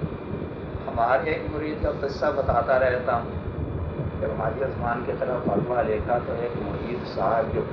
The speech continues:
بہت بڑے بہادر، تو انہوں نے مجھے لکھا، "حضرت جی، اللہ خیر کرے، اللہ آپ کی حفاظت کرے۔ حاجی عثمان کے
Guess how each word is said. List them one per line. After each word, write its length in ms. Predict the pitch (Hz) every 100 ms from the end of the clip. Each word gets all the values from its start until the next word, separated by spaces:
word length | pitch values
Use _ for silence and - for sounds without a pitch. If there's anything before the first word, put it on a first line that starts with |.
| -
بہت 380 | - - - - -
بڑے 160 | 113 - -
بہادر، 440 | - - - - - - - - - - - -
تو 200 | 113 113
انہوں 160 | 123 135
نے 60 | 131
مجھے 220 | 123 127
لکھا، 440 | 131 127 127 135 127 127
"حضرت 360 | 127 139 147 143 - -
جی، 320 | 139 156 131 - - - - - - - - - - -
اللہ 460 | 185 180 175 160 123 -
خیر 220 | 131 123 - -
کرے، 200 | - - - - - - - - - - - - -
اللہ 460 | 185 185 185 170 151
آپ 240 | 139 131 127 -
کی 100 | -
حفاظت 680 | 107 104 107 104 - - -
کرے۔ 420 | - - - - - - - - - - - - -
حاجی 280 | 175 - 180
عثمان 520 | 165 143 147 170 160
کے 100 | 170